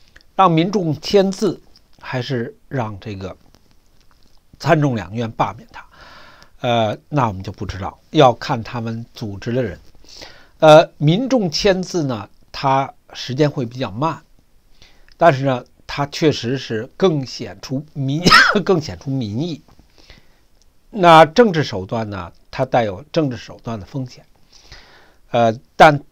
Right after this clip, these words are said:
它快，那它肯定快，所以这是一个很难，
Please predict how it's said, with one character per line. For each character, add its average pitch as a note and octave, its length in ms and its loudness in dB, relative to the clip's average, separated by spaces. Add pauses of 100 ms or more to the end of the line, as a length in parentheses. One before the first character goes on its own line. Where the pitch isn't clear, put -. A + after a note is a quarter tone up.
(160)
它 - 140 -2
快， - 280 -4 (640)
那 B2 100 -10
它 D3+ 80 -2
肯 A#2 200 -10
定 D3 140 -4
快， - 260 -8 (460)
所 E3 100 -2
以 E3 40 2
这 A#3 160 6
是 F#3+ 120 0
一 D#3 80 0
个 D3+ 140 4
很 G#2+ 240 -8
难， C3 320 -6